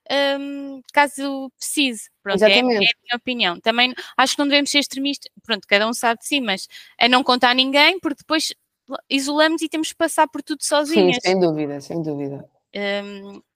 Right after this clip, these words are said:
Speaker 1: ok, mas pronto, então, tivemos uma, uma perda na primeira gravidez e depois vem a Leonor, que, ok, estamos grávidas, mais receosas, mais cautelosas, não é? Passamos os três meses. Co-, começas a relaxar ou não? Ou é até ao fim, sempre com aquela sensação
Speaker 2: Não, passe-,
Speaker 1: de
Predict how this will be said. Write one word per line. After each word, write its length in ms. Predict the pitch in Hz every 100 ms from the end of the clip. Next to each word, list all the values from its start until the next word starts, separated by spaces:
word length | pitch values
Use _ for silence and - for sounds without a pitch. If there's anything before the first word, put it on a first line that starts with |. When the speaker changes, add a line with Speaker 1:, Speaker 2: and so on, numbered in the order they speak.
| - - -
Speaker 1:
ok, 220 | - - 185
mas 180 | 254
pronto, 280 | - 185 175
então, 320 | 262 269 196
tivemos 320 | - 247 262 269
uma, 180 | 269 -
uma 200 | 247 254
perda 380 | 240 233 247 254
na 140 | 247
primeira 320 | - 233 226 226
gravidez 640 | 226 208 220 254 302 -
e 60 | -
depois 300 | - 277 294
vem 180 | 285 285
a 80 | 285
Leonor, 500 | 285 277 208 170 180 _ -
que, 320 | 262 208 175 _ - _ _ -
ok, 320 | - 226 190
estamos 320 | - 214 214
grávidas, 480 | 233 262 294 302 277
mais 200 | 220 226
receosas, 560 | - - 233 269 285 233
mais 180 | 214
cautelosas, 640 | - 214 - 220 233 269 285
não 120 | 262
é? 180 | 254 294 - - -
Passamos 420 | - 285 349 339 330
os 120 | 339
três 260 | 320 330
meses. 540 | 285 240 185 175 - - _ _ _ -
Co-, 160 | 254 -
começas 440 | 269 285 311 285
a 40 |
relaxar 580 | 294 285 262 262 302 311
ou 100 | 320
não? 300 | 277 208 208
Ou 60 | 233
é 60 |
até 240 | 277 - 262
ao 100 | 254
fim, 360 | - 277 277
sempre 260 | 277 285 277
com 60 | 277
aquela 320 | - 262 262
sensação 460 | - 254 - 269
Speaker 2:
Não, 280 | 269 180 160
passe-, 220 | 214 208 254
Speaker 1:
de 340 | 254 247 247